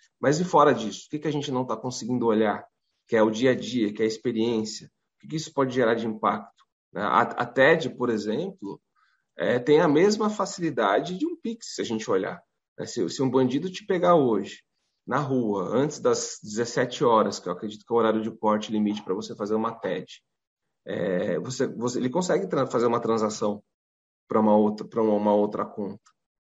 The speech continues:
né? Agora, o Pix gerou uma atratividade maior, né? E, e essa ati-, atratividade talvez veio por conta de uma ideia,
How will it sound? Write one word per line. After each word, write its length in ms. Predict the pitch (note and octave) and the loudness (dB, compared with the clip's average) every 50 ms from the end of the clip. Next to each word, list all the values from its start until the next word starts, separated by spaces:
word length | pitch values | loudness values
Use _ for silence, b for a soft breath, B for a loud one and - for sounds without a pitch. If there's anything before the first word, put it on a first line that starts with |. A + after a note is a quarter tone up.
| _ _ - | _ _ -12
né? 260 | - - F#2+ F#2+ - - | -6 -6 -4 -4 -4 -4
Agora, 360 | - A#2 A2 A2+ A#2+ B2 B2+ | -2 0 4 4 4 6 6
o 180 | B2+ G#2+ G#2+ - - | 4 4 2 0 2
Pix 320 | - C#3+ C#3 - E3+ D#3 | 2 2 2 2 -2 -2
gerou 300 | D#3+ F#3+ G3 E3+ D3+ D3 | 0 2 4 6 6 4
uma 120 | D3 D3+ E3 | 4 4 0
atratividade 540 | E3 E3+ E3 - F#3+ E3 D3+ D3 D3+ D3+ E3 | -2 -4 -8 -8 -8 -2 0 0 0 0 0
maior, 440 | F3 G#3 A#3 C#4+ F#3 C3 C#3 - - _ _ _ _ _ _ _ - | -4 -4 -2 -2 -2 -2 -2 -4 -10 _ _ _ _ _ _ _ -10
né? 280 | - G2 F#2+ F#2 - - - | -6 -4 -4 -4 -6 -6 -2
E, 260 | G2 A2 A2 - - | -2 0 2 4 6
e 40 | B2+ | 6
essa 180 | B2+ B2+ - | 6 6 2
ati-, 340 | C#3+ - - C#3+ C#3 C#3 - - | -2 -2 -2 -6 -4 -2 -2 0
atratividade 840 | C3 A#2+ A#2+ - B2 B2 - C#3+ C3 B2+ A2 B2 A#2+ C#3+ D3 - | 0 0 0 0 -4 -4 -4 -4 -2 0 2 2 2 2 0 0
talvez 360 | - D3+ C3+ A#2+ B2 C3+ D3 B2+ | 0 0 2 4 4 2 2 2
veio 260 | C3 C#3 C#3 D3 D3 | 0 0 0 0 -2
por 140 | - D3+ - | -6 -10 -8
conta 180 | D#3 D#3+ E3 | -6 -6 -6
de 80 | D3 D#3 | -4 -2
uma 140 | D#3 E3 F#3+ | 0 0 0
ideia, 480 | F#3 - B2+ B2+ A#2+ C3 C#3+ E3+ F3 | 2 2 4 4 4 4 2 -2 -6